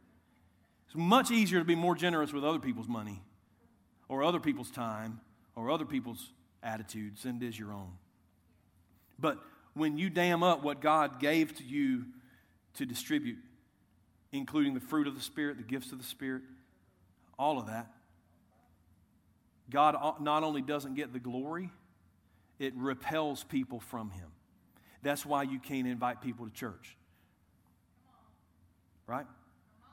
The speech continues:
Jesus said this to the Pharisees, Matthew twenty-three and thirteen. This is one of the, this is one of the coolest, sad but cool word pictures. Jesus said, "What sorrow awaits you, teachers of religious law,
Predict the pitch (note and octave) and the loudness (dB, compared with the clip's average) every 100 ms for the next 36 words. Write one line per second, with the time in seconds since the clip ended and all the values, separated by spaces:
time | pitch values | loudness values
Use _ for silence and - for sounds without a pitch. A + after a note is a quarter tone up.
0 | - - - - C#3 D#3+ D3 D#3 D3 C#3+ | -20 -20 -20 -2 0 2 0 0 2 0
1 | D3 B2 - C#3 B2 B2 A#2+ C#3 C3+ C3 | 0 -4 -2 0 0 -4 0 -2 -2 -6
2 | D3 C3+ B2 C#3 C3 A#2+ B2+ A#2+ C3 B2+ | -4 -4 -4 -2 -2 -2 -6 -6 -6 -6
3 | A2 - _ _ _ D3 C#3 D3 C3+ G#2+ | -6 -12 _ _ _ -8 -6 -2 -4 -4
4 | G#2 C3+ B2 B2 C3 C#3 C3 C3 A2 G2+ | -10 -12 -12 -8 -8 -8 -6 -6 -6 -12
5 | - - D3 C#3 B2 - - _ _ _ | -14 -6 -4 -4 -8 -12 -18 _ _ _
6 | _ _ - D#3+ D3+ A#2+ A2+ A#2+ B2 - | _ _ -4 0 2 0 -4 -8 -10 0
7 | D3+ C#3 C3 B2 - B2+ C#3 D3+ C3+ - | 2 2 -2 -6 -12 -2 0 2 0 -4
8 | A#2 A#2 A#2 A2 A2 - C3+ C3+ B2 C#3 | -10 -8 -8 -8 -10 -4 -2 0 -2 -4
9 | B2+ D3 D3 - D3+ D3+ C#3+ B2+ C3 F3+ | -2 -4 -4 0 2 4 2 0 0 -2
10 | - - B2 B2+ B2 D3 C#3+ B2 C3 B2+ | -4 -4 -2 -2 0 -2 -2 -6 -6 -4
11 | B2 B2+ B2 B2+ B2 C#3 | -4 -6 -8 -2 0 0